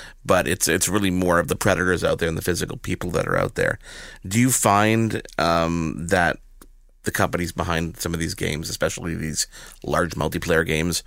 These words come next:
are doing enough to help our agenda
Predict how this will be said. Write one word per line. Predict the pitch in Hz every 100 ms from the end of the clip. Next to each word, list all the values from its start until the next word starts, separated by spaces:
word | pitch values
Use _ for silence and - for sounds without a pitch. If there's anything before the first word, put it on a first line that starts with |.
| - - - -
are | - 101
doing | 87 101 92 92
enough | 90 80 92 - - - - - _ - -
to | - - 82 73 78 78 - - - - _
help | - 90 - -
our | 73 90
agenda | 87 95 92 92